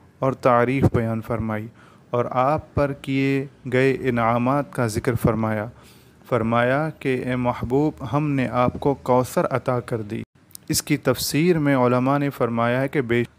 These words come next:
محبوب، ہم نے تمہیں بے شمار خوبیاں عطا فرمائی اور کثیر فضائل عنایت کر کے تمہیں تمام مخلوق پر افضل بنایا۔ آپ کو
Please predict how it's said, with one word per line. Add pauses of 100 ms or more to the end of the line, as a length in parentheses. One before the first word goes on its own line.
(160)
محبوب، (100)
ہم
نے (120)
تمہیں
بے
شمار
خوبیاں
عطا
فرمائی (400)
اور (140)
کثیر
فضائل (100)
عنایت
کر
کے (460)
تمہیں (100)
تمام
مخلوق
پر (160)
افضل
بنایا۔ (600)
آپ
کو